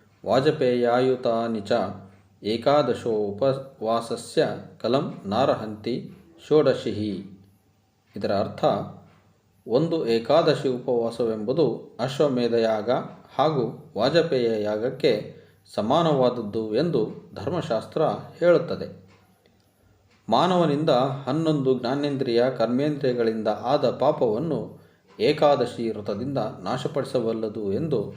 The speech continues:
ಶಾಸ್ತ್ರಗಳು ಪ್ರಮಾಣೀಕರಿಸಿದೆ. ಪದ್ಮ ಪುರಾಣದಲ್ಲಿ ಹೇಳಲಾದ ಕಥೆಯೊಂದು ಹೀಗಿದೆ.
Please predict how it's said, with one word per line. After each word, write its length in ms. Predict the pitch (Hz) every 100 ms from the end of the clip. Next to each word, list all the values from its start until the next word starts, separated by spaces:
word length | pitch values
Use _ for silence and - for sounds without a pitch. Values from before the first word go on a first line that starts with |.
| -
ಶಾಸ್ತ್ರಗಳು 840 | 107 - 165 143 123 104 - - -
ಪ್ರಮಾಣೀಕರಿಸಿದೆ. 1080 | 101 101 143 151 160 151 156 - - - _ _ _ _ _ _ _ _ -
ಪದ್ಮ 360 | 131 151 156 -
ಪುರಾಣದಲ್ಲಿ 680 | 120 131 139 131 120 117 104
ಹೇಳಲಾದ 520 | 113 135 120 110 104
ಕಥೆಯೊಂದು 580 | 101 101 147 131 104 98
ಹೀಗಿದೆ. 800 | 95 - 147 107 98 - -